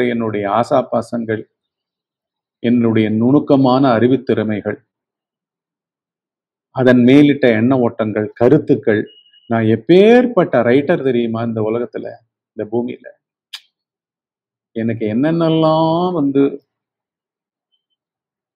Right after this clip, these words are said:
இந்த உலகம் வந்து என்னை கௌரவித்து இருக்கிறது தெரியுமா? எப்பேற்பட்ட author தெரியுமா? Billions and millions of copies are being sold. Whatever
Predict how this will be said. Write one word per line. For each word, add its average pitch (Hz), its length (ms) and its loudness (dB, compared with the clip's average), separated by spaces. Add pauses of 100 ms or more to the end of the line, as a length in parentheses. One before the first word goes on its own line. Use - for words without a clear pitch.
(1000)
இந்த 117 140 2 (160)
உலகம் 147 340 4
வந்து 113 180 0 (120)
என்னை 113 180 -2 (100)
கௌரவித்து 143 500 4
இருக்கிறது 98 440 -4
தெரியுமா? 104 380 -4 (1600)
எப்பேற்பட்ட 165 480 2 (120)
author 127 340 0
தெரியுமா? 101 300 -4 (1160)
Billions 180 640 6
and 123 100 2 (140)
millions 175 480 2
of 123 60 -4 (140)
copies 147 380 -6
are 113 160 -4
being 135 220 0 (100)
sold. 120 300 -2 (1400)
Whatever 175 380 2